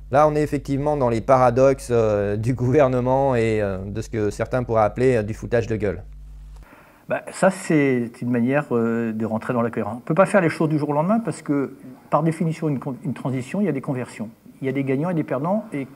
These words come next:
Speaker 2: si on prend le temps de programmer cette transition, on fera en sorte qu'il n'y ait que des gagnants.
Speaker 1: Alors, programmer une transition pour qu'il n'y ait que des gagnants. Euh, dans un système monétaire, euh, <laughs> pour qu'il y en ait un qui ait du chiffre d'affaires, il faut que l'autre y perde son chiffre d'affaires.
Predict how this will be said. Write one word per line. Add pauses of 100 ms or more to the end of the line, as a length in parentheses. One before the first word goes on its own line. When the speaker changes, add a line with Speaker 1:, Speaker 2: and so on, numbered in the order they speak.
(100)
Speaker 2:
si
on
prend
le
temps
de (420)
programmer
cette
transition,
on
fera
en
sorte
qu'il
n'y
ait
que
des
gagnants. (800)
Speaker 1:
Alors, (100)
programmer
une
transition
pour
qu'il
n'y
ait (140)
que
des
gagnants. (1080)
Euh, (1000)
dans
un
système
monétaire, (640)
euh, (200)
<laughs>
pour
qu'il
y
en
ait
un
qui
ait
du
chiffre
d'affaires,
il
faut
que
l'autre
y
perde
son
chiffre
d'affaires.